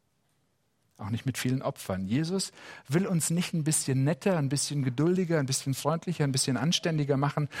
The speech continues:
sondern er will mit seinem perfekten Leben durch den Heiligen Geist in uns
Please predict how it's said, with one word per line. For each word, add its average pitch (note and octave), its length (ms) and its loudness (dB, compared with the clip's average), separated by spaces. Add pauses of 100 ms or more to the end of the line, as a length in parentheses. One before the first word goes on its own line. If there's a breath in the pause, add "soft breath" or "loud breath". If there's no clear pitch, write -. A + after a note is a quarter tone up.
(140 loud breath)
sondern D3+ 340 4
er C3+ 220 0
will F3 140 4
mit C#3 200 4
seinem B3 540 4
perfekten - 720 0
Leben F3 520 2 (1080 soft breath)
durch B3 300 2
den A3 200 4
Heiligen F#3 400 4
Geist D#3+ 360 2
in D3 140 -2
uns A2+ 500 -2